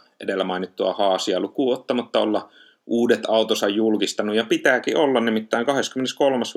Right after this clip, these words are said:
kahdeskymmenesviides päivä helmikuuta ajetaan ainoat viralliset kauden alustestit. Ja tota,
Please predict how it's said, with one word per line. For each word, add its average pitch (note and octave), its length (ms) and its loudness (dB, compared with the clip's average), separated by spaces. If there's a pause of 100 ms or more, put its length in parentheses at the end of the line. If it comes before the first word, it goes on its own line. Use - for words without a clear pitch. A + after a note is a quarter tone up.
(160)
kahdeskymmenesviides A2+ 1000 0
päivä G2+ 320 2 (560)
helmikuuta A#2 680 0
ajetaan A2+ 500 2
ainoat B2+ 520 2
viralliset B2+ 580 2
kauden G#2 460 2 (420)
alustestit. G2+ 1040 0
Ja G2+ 220 0 (400)
tota, G2+ 280 2